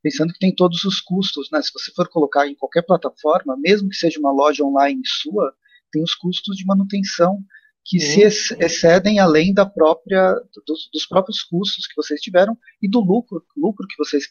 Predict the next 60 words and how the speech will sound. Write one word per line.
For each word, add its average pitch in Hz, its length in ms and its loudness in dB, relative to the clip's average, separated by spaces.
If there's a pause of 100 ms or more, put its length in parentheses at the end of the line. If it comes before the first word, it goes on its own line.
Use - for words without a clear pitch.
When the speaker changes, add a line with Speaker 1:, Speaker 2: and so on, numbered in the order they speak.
Speaker 1:
têm 147 140 0
que 151 80 -8
Speaker 2:
Uhum. 151 60 -6
Speaker 1:
ter, 160 260 -2 (520)
até 170 380 4
pra, 220 600 4 (420)
pra 214 160 4
editora 214 460 2
existir 233 400 -2
e 240 40 -2
continuar 214 380 0
trazendo 214 480 -2
outras 202 320 -4
revistas, 170 400 -16 (340)
né? 175 120 0
Que 170 100 -2
eu, 160 100 2
eu 160 120 0
queria 196 200 4
deixar 202 280 6
isso 196 120 -4
bem 196 160 2
claro 208 360 2
pra, 151 200 0 (380)
pra 175 100 2
todo 190 240 -2
mundo, 190 240 -4
tem 151 120 -8
que - 80 -20
pensar 180 440 0
nessa, 165 640 -2
dessa 151 220 -4 (100)
forma. 160 300 -2 (340)
Speaker 2:
É, 180 80 0
é 147 500 2
bem, 143 460 -2
bem 202 140 4
colocado, 214 460 2
Presto, 143 320 0
isso 156 160 -4
aí 165 180 2
é, 190 640 0
é 156 40 -2
legal 170 320 0
falar, 160 280 4
eu 175 140 2
às 175 40 -4
vezes 196 200 2
acabo 196 220 0
esquecendo, 196 520 -2
mas 202 180 0
é 208 60 -2
uma 208 140 -2
coisa 196 200 -2
que 202 60 -4
eu 185 40 -2
sempre 208 240 -2
tenho 226 260 0
em 226 40 2
mente: 196 380 -2